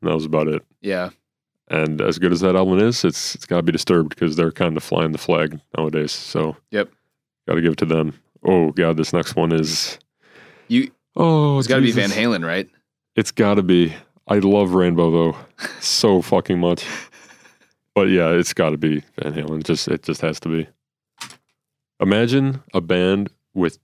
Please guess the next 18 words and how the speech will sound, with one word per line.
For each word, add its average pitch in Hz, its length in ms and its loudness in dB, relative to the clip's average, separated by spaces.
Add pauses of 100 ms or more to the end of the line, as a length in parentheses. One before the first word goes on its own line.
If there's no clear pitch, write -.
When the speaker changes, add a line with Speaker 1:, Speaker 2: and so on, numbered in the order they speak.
Speaker 1:
Dio 101 520 2
and 82 180 -4
Van 82 200 -2
Halen 76 400 -6 (540)
in 87 120 -8
the 78 60 -6
same 80 300 -4
band. 73 300 -8 (380)
That 85 100 2
would 80 100 0
be 76 80 -2
cool. - 340 -8 (920)
I - 100 -2
think 90 180 0
that 87 80 2
would 78 100 0
be 78 60 -2
fire. - 380 -6